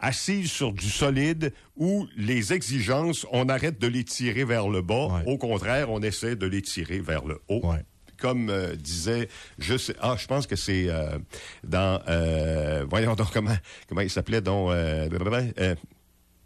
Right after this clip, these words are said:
Speaker 1: hey, c'est-tu plate, ça ? J'ai des blancs de mémoire, Kevin.
Speaker 2: Ah ouais ?
Speaker 1: Euh, oui, oui, oui. Euh, euh, Forrest Gump.
Speaker 2: Ah, Forrest Gump.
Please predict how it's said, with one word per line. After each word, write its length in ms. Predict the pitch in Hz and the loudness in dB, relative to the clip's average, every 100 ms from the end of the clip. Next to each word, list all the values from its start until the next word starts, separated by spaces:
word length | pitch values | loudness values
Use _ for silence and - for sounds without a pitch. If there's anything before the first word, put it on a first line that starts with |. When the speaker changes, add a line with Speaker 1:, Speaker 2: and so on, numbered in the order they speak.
| _ _ _ _ _ _ - | _ _ _ _ _ _ -8
Speaker 1:
hey, 180 | - 131 | -2 0
c'est-tu 220 | - - | -2 -8
plate, 300 | - 311 269 | -2 -2 0
ça ? 180 | - 98 - - - | 0 0 0 -6 -6
J'ai 180 | - 135 | 0 2
des 120 | 180 | 2
blancs 160 | 180 226 | 2 2
de 40 | |
mémoire, 360 | 180 180 208 147 | 2 0 2 0
Kevin. 260 | 95 87 78 - | 0 -2 -2 -2
Speaker 2:
Ah 180 | 117 123 | 2 2
ouais ? 100 | 156 | 4
Speaker 1:
Euh, 240 | 117 117 110 | 4 2 2
oui, 160 | 123 180 | 2 2
oui, 100 | 180 | 2
oui. 220 | 165 175 147 | 2 2 2
Euh, 480 | 120 117 113 107 104 | 2 2 2 0 0
euh, 180 | 110 | 0
Forrest 340 | 110 202 196 131 | 0 2 2 2
Gump. 300 | 196 175 98 - | 2 0 -4 -4
Speaker 2:
Ah, 140 | 123 | -2
Forrest 320 | 156 147 139 117 | 0 2 0 2
Gump. 260 | 143 135 | 0 0